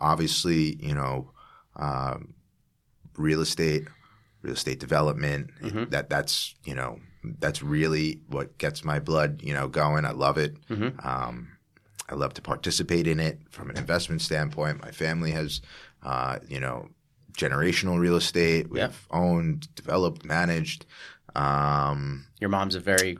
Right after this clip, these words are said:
Speaker 2: talented real estate developer, someone truly to admire.
Speaker 1: She is. Um, and so that's, you know, so that's really what I spend most of my time doing is working with, um,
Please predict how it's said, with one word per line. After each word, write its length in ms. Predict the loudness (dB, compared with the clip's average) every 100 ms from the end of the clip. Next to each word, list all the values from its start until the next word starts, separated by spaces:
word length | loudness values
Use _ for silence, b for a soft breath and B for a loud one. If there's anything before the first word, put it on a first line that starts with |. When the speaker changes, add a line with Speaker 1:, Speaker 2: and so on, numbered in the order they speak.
| -4
Speaker 2:
talented 420 | 0 2 0 -4
real 160 | -2 -2
estate 240 | 0 -2
developer, 600 | -2 -2 -2 -2 -2 -4 B B B B
someone 520 | -6 0 2 2 0 -6 -14 -4
truly 320 | 4 6 6
to 140 | 2
admire. 540 | 0 4 6 6 6 0 -6
Speaker 1:
She 320 | 0 4 4
is. 440 | 4 2 0 -4 -8 -6
Um, 800 | -2 0 2 0 0 -2 -2 -4 -2
and 300 | 0 0 0
so 500 | 2 6 8 8 4
that's, 540 | 4 4 4 0 -2 -2
you 100 | 2
know, 140 | 2
so 500 | 2 4 6 4 0 -6 2
that's 260 | 2 4
really 200 | 6 8
what 140 | 8 6
I 160 | 4
spend 480 | 2 -2 0 2 2
most 240 | 2 0 0
of 60 |
my 120 | 0 -2
time 220 | -2 -4
doing 240 | -4 -2
is 160 | -2 -2
working 520 | -2 -4 -4 -4 -4
with, 320 | -2 -2 -2 -8 B B B -12
um, 640 | -8 -6 -6 -8 -10 -14